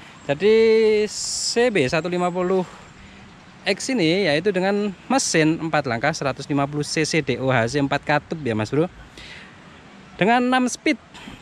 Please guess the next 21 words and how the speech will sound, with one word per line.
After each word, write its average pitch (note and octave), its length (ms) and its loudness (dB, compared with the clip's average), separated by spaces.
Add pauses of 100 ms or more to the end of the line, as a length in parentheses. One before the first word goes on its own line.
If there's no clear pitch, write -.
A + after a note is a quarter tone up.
tenaganya G#3+ 800 2
lima G#3 240 2
belas F3 240 0
koma F3 240 0
enam F3 400 0
P G3+ 160 0
S G3+ 320 0
di - 160 -4
sembilan C3+ 400 0
ribu C#3+ 160 -4
R B2+ 80 -2
P C3 240 -4
M A3+ 480 2 (240)
dan A3 320 2
torsinya G#3 480 -2
tiga F3+ 240 -2
belas D#3+ 240 -2
koma E3+ 240 0
delapan D3+ 320 2
Newton D#3 400 0
meter C#3 320 -2